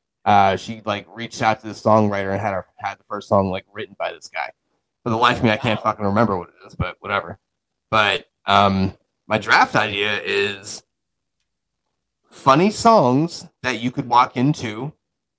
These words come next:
Speaker 1: on, like, your first kinda walk into the reception. I don't, I have to word that much better 'cause I sound like a
Speaker 2: Yeah.
Speaker 1: fucking idiot,
Speaker 2: No, but I
Speaker 1: but
Speaker 2: get what you're saying.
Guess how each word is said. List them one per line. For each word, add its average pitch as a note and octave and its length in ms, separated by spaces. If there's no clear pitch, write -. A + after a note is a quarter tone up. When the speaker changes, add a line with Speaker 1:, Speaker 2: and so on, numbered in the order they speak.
Speaker 1:
on, A#2+ 180
like, A#2 180
your B2 120
first B2 320
kinda B2 180
walk A2 360
into A2+ 180
the A2+ 80
reception. A2+ 540
I G#2+ 80
don't, A2+ 180
I A2+ 80
have A2+ 160
to G#2 180
word A#2+ 220
that G2+ 200
much A2 380
better G2 220
'cause A2 160
I - 40
sound G#2+ 200
like G#2+ 80
a F3+ 40
Speaker 2:
Yeah. E3 180
Speaker 1:
fucking G#2 200
idiot, G#2+ 300
Speaker 2:
No, D4 60
but - 80
I G#2+ 120
Speaker 1:
but G#3 60
Speaker 2:
get G3+ 160
what F#3 160
you're - 80
saying. D3 420